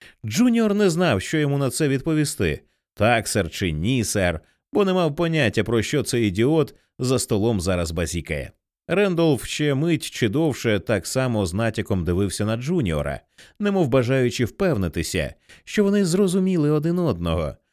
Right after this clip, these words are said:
а потім раптом сплеснув долонями і підвівся. «Іди додому, Джуніоре,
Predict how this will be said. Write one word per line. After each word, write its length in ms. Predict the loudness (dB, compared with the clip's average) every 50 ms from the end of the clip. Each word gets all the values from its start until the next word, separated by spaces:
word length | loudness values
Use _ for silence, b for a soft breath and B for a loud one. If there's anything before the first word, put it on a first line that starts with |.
| _ _ _ -4
а 120 | -4 -2
потім 280 | 0 0 2 2 4 4
раптом 360 | 4 2 2 0 -2 -2 -2
сплеснув 480 | -2 -2 -2 -2 -2 0 -2 -4 -4 -2
долонями 540 | -2 0 0 2 0 0 0 0 -2 -2 -4 -6
і 80 | -6
підвівся. 600 | -4 -4 -4 -2 -2 -4 -4 -4 -4 -6 -8 -8 -12 _ _ _ _ _ _ _ _ _ _ _ -2
«Іди 280 | 0 0 2 4 2 4
додому, 500 | 4 2 2 4 4 4 4 4 2 0
Джуніоре, 800 | 0 2 2 4 4 4 4 2 2 2 0 0 -2 -4 -6